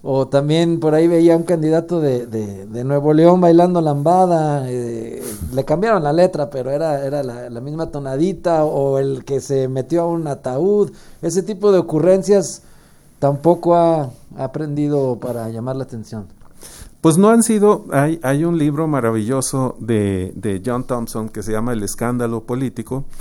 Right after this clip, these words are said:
Speaker 2: eh, que yo lo recomiendo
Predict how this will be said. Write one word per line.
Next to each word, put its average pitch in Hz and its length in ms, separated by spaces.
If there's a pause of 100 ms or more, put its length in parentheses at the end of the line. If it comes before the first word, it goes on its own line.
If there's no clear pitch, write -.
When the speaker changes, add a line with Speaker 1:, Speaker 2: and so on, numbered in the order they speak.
(540)
Speaker 2:
eh, 101 840 (240)
que 98 260
yo 110 340
lo 98 140
recomiendo 104 760